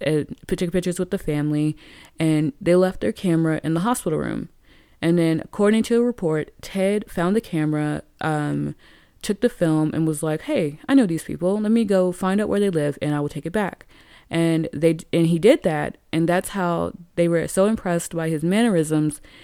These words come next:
and they learned more about Ted with his Green Beret career, and he was one of the most respected house, uh, nurses at the hospital,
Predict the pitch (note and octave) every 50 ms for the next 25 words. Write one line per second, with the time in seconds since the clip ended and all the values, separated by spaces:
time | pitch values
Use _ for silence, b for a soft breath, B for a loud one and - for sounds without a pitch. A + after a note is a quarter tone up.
0 | B B B - D#3+ D#3 D#3 E3 F3+ G3+ G#3+ G#3+ G#3+ A3 G#3 G#3 G#3 - - -
1 | F3+ D#3 D3+ D3+ D3+ E3 D#3 D3+ - D#3 D3 - - E3+ F3+ F#3+ G3 G3+ F#3+ F3+
2 | F3 E3+ E3+ - - F3 D#3+ D#3+ D#3 D#3 D3+ D#3 D3+ - - D#3 D#3 D3+ D3+ D3+
3 | C#3+ - E3 D3+ D#3 D3 - D#3+ D#3+ D#3 D3 D3+ D#3 D#3 D3+ - D#3+ - - -
4 | E3+ E3+ - - G#3 F#3 F#3 F3 E3 D#3+ - - - D#3 D3 C#3 C#3 C3+ E3+ -
5 | _ _ _ - E3+ G3 A3 G#3+ - - D#3 D3+ D3+ - B B B B B B
6 | B B - E3 D#3+ D#3+ D#3+ E3 F3+ F#3 - - F3 D3+ C#3+ C#3+ C#3+ C#3+ D3